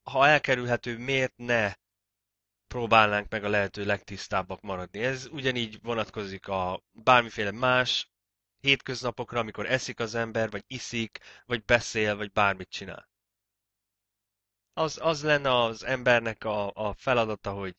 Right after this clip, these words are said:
hogy ezen az úton járjon legjobb tudása szerint, és ehhez saját magának kell előbb-utóbb felelősséget vállalni, hogy kikutassa azt az információt, ami, ami rendelkezésre áll, és, ö,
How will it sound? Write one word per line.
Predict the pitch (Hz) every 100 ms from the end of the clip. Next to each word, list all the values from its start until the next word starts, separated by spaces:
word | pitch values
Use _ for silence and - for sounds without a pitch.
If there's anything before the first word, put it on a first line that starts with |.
| -
hogy | 104 98
ezen | 123 117 107
az | 95
úton | - 113 - 104
járjon | 101 104 101 98 95 _ _ _
legjobb | 110 117 110 101
tudása | 110 101 95 -
szerint, | 98 110 95 90 _
és | 98 -
ehhez | 117 107 101 95 - _ _
saját | - 139 113
magának | - 113 107 101 95 95 _
kell | - 110 98 92 - _ _ _ _ _ _ _ _
előbb-utóbb | - 117 110 110 - 98
felelősséget | - 107 98 98 107 95
vállalni, | - 107 101 98
hogy | 98
kikutassa | - 117 - 113 101 - 101
azt | 92 -
az | 95
információt, | 95 - 98 92 92 - 98 92 -
ami, | - 101 95 92 - _ _ _ _
ami | - 113 110
rendelkezésre | 110 101 101 - 95 95 -
áll, | 113 110
és, | 110 104 -
ö, | 117 113